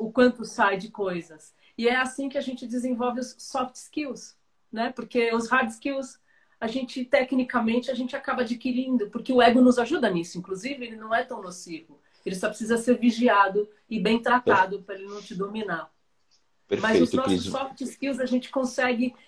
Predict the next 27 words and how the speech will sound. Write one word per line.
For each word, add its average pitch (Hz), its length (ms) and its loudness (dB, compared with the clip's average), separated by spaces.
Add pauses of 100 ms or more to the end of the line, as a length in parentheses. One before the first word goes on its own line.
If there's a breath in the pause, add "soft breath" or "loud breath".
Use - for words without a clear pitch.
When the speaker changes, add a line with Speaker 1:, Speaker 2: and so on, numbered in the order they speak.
(120 soft breath)
Speaker 1:
desenvolver 254 800 4
à 240 80 0
medida 247 420 -4
que 254 100 -10
a 247 40 -2
gente 240 260 -10
tem, 247 340 -4 (540)
é, 220 460 -2
o 226 80 -2
nosso 240 420 2
autocuidado, 254 1300 -2 (420)
sabe? 214 480 -6 (300)
O 208 80 -14
nosso 233 320 -2
autocuidado. 240 680 -6
Que 254 120 -8
tipo 302 320 -8
de 226 140 -4
líder 220 380 2
eu 196 120 -4
quero 180 260 -4
ser 214 260 -8
pras 196 180 -10
pessoas? 196 600 -4
Que 220 100 -8
tipo 254 320 -4
de 208 500 0